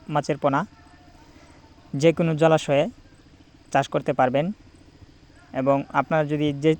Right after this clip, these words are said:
দেশি মাগুর মাছের পোনা চাষ করেন, যে কোনো কোম্পানির ফিড জাতীয় ভাসমান খাবার খাওয়াতে পারবেন।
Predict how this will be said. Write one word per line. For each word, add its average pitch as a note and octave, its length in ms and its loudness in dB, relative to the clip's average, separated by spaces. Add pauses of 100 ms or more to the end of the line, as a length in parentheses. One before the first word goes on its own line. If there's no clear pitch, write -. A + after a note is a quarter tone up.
দেশি D#3 260 0
মাগুর D3+ 240 0
মাছের D3+ 240 -2
পোনা C#3+ 200 0
চাষ B2+ 220 -2
করেন, C#3 300 -2 (680)
যে D3+ 160 0
কোনো D#3+ 220 0
কোম্পানির C#3+ 420 0
ফিড C#3 180 -4
জাতীয় D3 340 0
ভাসমান C3+ 400 0
খাবার C3+ 260 -2
খাওয়াতে C3+ 300 -2
পারবেন। C3+ 360 -2